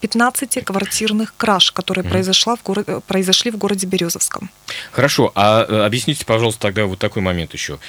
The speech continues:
Speaker 2: Э, в краже есть, э, ну, там, м, три стороны. Э,
Speaker 1: Три.
Speaker 2: объясню. Это, собственно, потерпевший, это вор, и это органы, м, силовики, которые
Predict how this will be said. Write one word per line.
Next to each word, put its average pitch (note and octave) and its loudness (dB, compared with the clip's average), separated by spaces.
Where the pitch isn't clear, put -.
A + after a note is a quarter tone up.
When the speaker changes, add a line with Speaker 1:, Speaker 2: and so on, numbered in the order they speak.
Speaker 2:
Э, F2 0
в - -8
краже C3 0
есть, G#2+ -2
э, F2+ 0
ну, F#2+ -2
там, D#2+ -4
м, D2+ -8
три B2+ 2
стороны. G#2+ 0
Э, - -6
Speaker 1:
Три. G#3 2
Speaker 2:
объясню. G#2+ 0
Это, F#2+ -2
собственно, A2+ -4
потерпевший, A#2 -2
это G2+ -2
вор, B2+ 0
и B2 2
это A2+ 2
органы, G#2 2
м, E2 -6
силовики, C3 0
которые F2+ 0